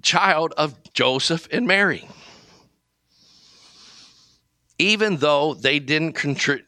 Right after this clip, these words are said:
contribute the biological material. And his brothers were fully his brothers.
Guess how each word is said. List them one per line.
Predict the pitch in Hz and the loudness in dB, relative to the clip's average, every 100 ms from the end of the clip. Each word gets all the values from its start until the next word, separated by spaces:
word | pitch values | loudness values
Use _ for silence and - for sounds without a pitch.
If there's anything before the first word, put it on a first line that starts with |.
| - | -6
contribute | 135 135 143 131 143 143 | -4 -2 -2 -2 -2 -2
the | 127 | -4
biological | 123 135 135 131 135 131 147 | 0 2 2 0 -2 -4 -6
material. | 143 143 - 190 180 - - - _ _ _ _ _ - - - | -6 -4 -2 0 0 -2 -10 -20 _ _ _ _ _ -20 -20 -4
And | 127 135 | -2 0
his | 170 | -2
brothers | - - 147 190 202 202 | -4 -2 0 2 0 -2
were | 156 170 | 0 -2
fully | - - 170 208 214 208 | -2 -2 0 0 0 -4
his | - 165 | -4 -6
brothers. | 165 175 202 156 - - | -2 2 2 0 -6 -8